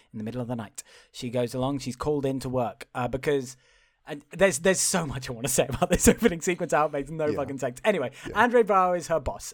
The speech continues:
Speaker 1: and firstly, immediately is like, "Hey, you're gonna see them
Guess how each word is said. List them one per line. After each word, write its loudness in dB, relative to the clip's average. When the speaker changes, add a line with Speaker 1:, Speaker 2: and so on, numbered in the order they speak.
Speaker 1:
and -4
firstly, 8
immediately 2
is 2
like, -2
"Hey, 2
you're -2
gonna -4
see 0
them 0